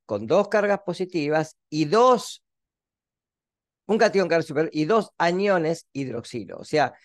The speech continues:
que un mol de hidróxido de sa-, de calcio me da dos, un mol por litro, ¿no?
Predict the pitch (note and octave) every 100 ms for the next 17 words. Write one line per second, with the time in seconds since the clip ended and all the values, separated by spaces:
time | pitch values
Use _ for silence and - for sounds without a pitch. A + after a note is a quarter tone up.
0 | _ _ - E3 G#3 B3 B3 C#4 F#3+ D3+
1 | D#3 E3+ - F3 F#3 G#3+ F3 D#3+ G3 A3+
2 | F#3 D#3 F#3+ G#3+ G#3+ _ _ C3 D3 F3
3 | G3+ C3+ A#2+ G#3 A3 - - C3+ D3+ E3+
4 | D3 D3 D#3 - A#2+ D#3+